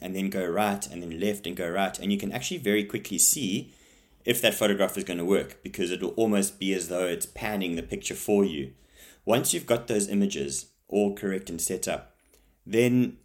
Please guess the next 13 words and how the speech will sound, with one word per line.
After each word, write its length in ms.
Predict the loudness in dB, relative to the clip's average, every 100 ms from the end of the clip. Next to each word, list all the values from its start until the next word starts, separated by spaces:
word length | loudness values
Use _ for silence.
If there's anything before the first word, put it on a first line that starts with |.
| _
select 440 | 0 4 4 2 -2
them, 340 | -4 -6 -12 _ _ 2
right 300 | 4 4 0
click, 300 | -4 -4 -16 _ _ -10
go 140 | -2 -2 0
up 200 | -4 -2
to 120 | -4
photo 460 | 0 2 4 2 0
merge, 520 | 0 -2 -2 -8 _ _ _ 0
then 160 | 2
down 260 | 2 2 0
to 100 | -2
panorama. 640 | -4 -6 -4 -4 -6